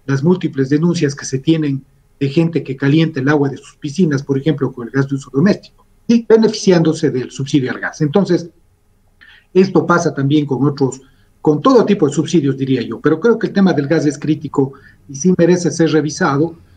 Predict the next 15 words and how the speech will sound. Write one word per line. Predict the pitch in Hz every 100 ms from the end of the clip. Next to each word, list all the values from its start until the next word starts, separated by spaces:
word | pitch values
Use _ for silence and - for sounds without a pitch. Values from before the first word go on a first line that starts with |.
| _ _ 123 120 -
Esta | 185 180 165 139
puede | 175 175
ser | - 165
una | 165 131
medida | 143 165 156
impopular, | 139 143 160 156 170 180 180 - -
si | - 147
esto | 160 160 165
es, | 190 170 - _ _ _ _
porque | 180 180 202
lamentablemente | 220 233 240 226 214 233 202 190 - _ _ _ _ _ _ _
el | 160 139
pueblo, | 185 214 175 147 165 - _ _
utilizando | - - 151 160 175 170 143 135 - _ _
esta | 156 160 143 127